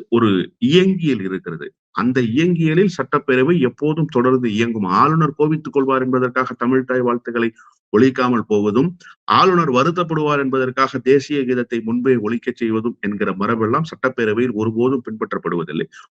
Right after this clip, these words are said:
ஒருவேளை எடப்பாடி பழனிசாமி இருந்தால் இந்த பன்வாரிலால் புரோஹித்தை ஊர் பூரா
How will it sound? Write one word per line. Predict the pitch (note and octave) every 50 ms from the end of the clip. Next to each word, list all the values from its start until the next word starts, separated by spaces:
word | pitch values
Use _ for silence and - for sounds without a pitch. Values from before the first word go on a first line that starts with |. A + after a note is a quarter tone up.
| _ -
ஒருவேளை | G#2+ C3 D3+ D3 D#3+ F#3 G3 F3
எடப்பாடி | D3 C#3 D#3 F3 F3+ F3 E3+ E3 D#3
பழனிசாமி | D3+ C#3 C#3 C#3+ D3 C#3 C3+ C3 C3 C3+ C3
இருந்தால் | C3 B2+ B2+ C3 C#3+ C#3 C3+
இந்த | B2 A#2 G#2
பன்வாரிலால் | - A#2+ C#3 D3+ D#3 D3+ C#3+ C3 C3 B2 A#2 -
புரோஹித்தை | - - C3 C3 B2+ B2+ B2 B2 A#2 A#2
ஊர் | B2+ C#3+ C#3 B2+
பூரா | - C3 C3 C3 B2+